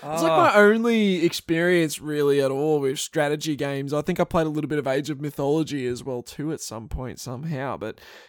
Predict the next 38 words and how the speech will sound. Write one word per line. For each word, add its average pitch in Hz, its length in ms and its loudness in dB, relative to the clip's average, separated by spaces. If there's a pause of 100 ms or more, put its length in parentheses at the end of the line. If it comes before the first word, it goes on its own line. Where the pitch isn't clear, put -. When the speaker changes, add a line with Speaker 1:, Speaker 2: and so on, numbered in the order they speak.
Speaker 2:
you 156 60 2
know, 165 60 6
I 196 60 10
played, 220 560 4
I 294 160 4
played 240 440 4
Age 175 180 2
of 165 80 -4
Empires 165 400 -2
one, 160 180 -4
I 151 100 -4
think, 160 300 -12
on, 143 240 -10 (560)
on 151 100 -4
a 135 60 0
Mac. 139 800 -2 (320)
I'm 175 140 -4
pretty 294 220 0
<laughs> - 20 0
sure 220 420 4
I 185 60 2
played 180 280 0
it 175 140 0
on 165 140 0
a 156 40 -4
Mac 147 440 -4
that 151 200 -4
had, 151 360 -6
like, 147 320 -6
the, 135 80 -12
you 151 80 -8
know, 165 100 -4
the 165 80 0
ones 151 200 -4
with, 135 80 -14
like, 143 180 -8
the 151 80 -8
see-through 151 600 -6